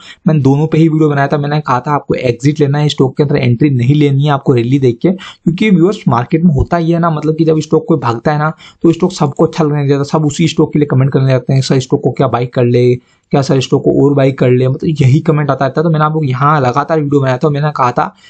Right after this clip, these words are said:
"stock को आपको sale करना है।" दो रुपये के आसपास से लगातार video बना रहा था मैं, "stock को आप sale कर दीजिए, sale कर दीजिए।" कभी भी stock में आपको एलसी लगते हुए देखने को मिल सकता है, क्योंकि rally के पीछे कोई ऐसी वजह नहीं थी main। हाँ, एक वीआई का जो date था वो date इन्होंने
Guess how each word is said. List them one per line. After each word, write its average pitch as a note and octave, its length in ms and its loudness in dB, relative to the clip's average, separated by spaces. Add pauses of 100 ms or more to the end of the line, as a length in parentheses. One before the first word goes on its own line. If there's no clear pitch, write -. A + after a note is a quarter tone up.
(140)
"stock D#3 360 0
को D#3+ 60 2
आपको D3 260 -2
sale C3 300 0
करना C3 260 0
है।" D#3 100 0
दो D3 180 4
रुपये E3 180 -2
के D#3+ 80 0
आसपास C#3+ 300 -2
से D3 80 -2
लगातार C3 380 0
video C3+ 200 0
बना B2 160 -2
रहा A#2 160 -4
था C3 60 -6
मैं, D3 120 -10
"stock D3 220 -4
को - 80 -4
आप - 80 -4
sale C3+ 260 0
कर C3 120 -2
दीजिए, B2 240 0
sale B2+ 240 0
कर C3+ 120 0
दीजिए।" A#2+ 380 -2 (360)
कभी D#3 180 2
भी F3+ 100 4
stock E3 260 -2
में E3 80 2
आपको D3 200 -4
एलसी C3+ 320 0
लगते C3+ 220 0
हुए C#3+ 80 4
देखने C3+ 220 -2
को C3+ 140 -2
मिल B2 180 0
सकता D3 280 -2
है, C3+ 80 0
क्योंकि E3 280 0
rally D3 260 0
के F3+ 120 -4
पीछे E3+ 260 0
कोई E3 240 0
ऐसी D3+ 160 -2
वजह B2 300 0
नहीं C#3 100 0
थी C3 180 0
main। A2 160 0 (340)
हाँ, F3+ 160 0
एक G3 200 -4
वीआई C#3+ 380 2
का F3 120 -4
जो E3+ 100 0
date D3+ 200 0
था D#3+ 240 0
वो C#3+ 200 0
date C#3 260 -2 (120)
इन्होंने D3 200 2